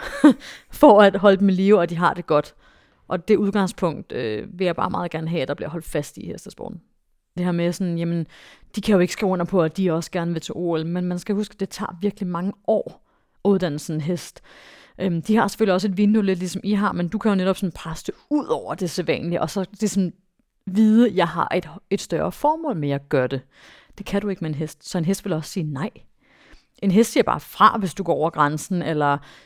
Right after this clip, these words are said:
hvis du presser den mere, end den kan rent fysisk. Så det er sådan, vi siger, at det tager ti år at bygge sådan en hest op,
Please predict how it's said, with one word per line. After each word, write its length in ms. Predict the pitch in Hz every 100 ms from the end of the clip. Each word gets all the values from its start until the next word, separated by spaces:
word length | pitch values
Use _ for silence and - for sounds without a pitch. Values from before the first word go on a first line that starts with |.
| _
hvis 140 | 190
du 100 | -
presser 320 | - 170 170 190
den 80 |
mere, 120 | 170 175
end 80 |
den 120 | 151 151
kan 300 | 190 - 214
rent 200 | - 165
fysisk. 400 | - 196 214 190
Så 80 |
det 120 | 170 -
er 120 | 180
sådan, 380 | 208 220 190 175 - _ _ -
vi 80 |
siger, 180 | 190 247
at 20 |
det 100 | 254
tager 220 | - 226 190
ti 320 | - 254 202
år 120 | 175
at 100 | 147
bygge 180 | 175 -
sådan 120 | 175
en 40 |
hest 320 | 147 170 - 185
op, 200 | -